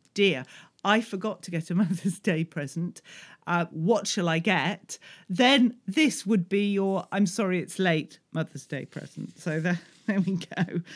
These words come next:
Um, it's got more of a punch than it looks as well, so don't be lulled into that. Um, but I would definitely look out for more of Erica James' books. I thought it was, uh, yeah,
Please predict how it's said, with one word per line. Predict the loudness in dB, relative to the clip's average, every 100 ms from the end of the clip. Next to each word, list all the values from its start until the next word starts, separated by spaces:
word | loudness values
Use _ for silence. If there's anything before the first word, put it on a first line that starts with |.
| -18 -16 -4
Um, | 2 2 2 -2 _ _ _ _ _ _ _ _ -6
it's | -4
got | -2 0
more | 0 0
of | 0
a | -4
punch | -4 -4 0
than | 2 2
it | 2
looks | 0 -2 -6 -10 -6
as | -4
well, | 0 0 0
so | -4 -4
don't | -4 -2
be | -4
lulled | -2 -4 -4 -4
into | -4 -4 -4 -10
that. | -10 -10 -12 _ -20 -20 -20 -20 -20 -8
Um, | -4
but | 0
I | 2
would | 4 2
definitely | 0 -2 -2 2
look | 2 2
out | 0 0 -2
for | -2 0
more | 0
of | 0
Erica | -2 -2 -4 -6
James' | -4 -4 -6
books. | -6 -8 -8 -14 -14
I |
thought | -10 -10 -10 -12
it | -12
was, | -8 -8 -8 -12 -10
uh, | -8 -8 -12 -16 _
yeah, | -4 -4